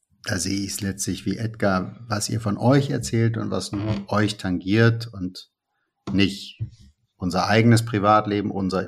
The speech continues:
Privatleben als Ehemänner oder das Leben unserer Kinder. Ähm, solange würdest du sagen, you do you. Und ich find im Übrigen nicht nur die,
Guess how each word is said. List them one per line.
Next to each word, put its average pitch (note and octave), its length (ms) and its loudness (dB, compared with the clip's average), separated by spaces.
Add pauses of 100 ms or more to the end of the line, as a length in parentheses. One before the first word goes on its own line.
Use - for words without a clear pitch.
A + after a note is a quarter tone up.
(100)
Privatleben F2 600 -4
als E2 180 -10
Ehemänner A2 640 2
oder F#2+ 220 0
das F2 240 -8
Leben F#2 280 -4
unserer F2+ 300 -8
Kinder. C3 720 0 (760)
Ähm, G2 680 2 (220)
solange G#2 800 0 (240)
würdest F#2 320 -4
du G2+ 120 0
sagen, G2 480 0
you F#2+ 200 0
do A2 160 0
you. A#2 380 -2 (220)
Und G#2+ 140 -2
ich A#2 200 -2
find C3+ 540 4 (100)
im A2 160 0
Übrigen A#2 720 2
nicht A2 280 2
nur A2 260 4
die, F#2+ 520 -2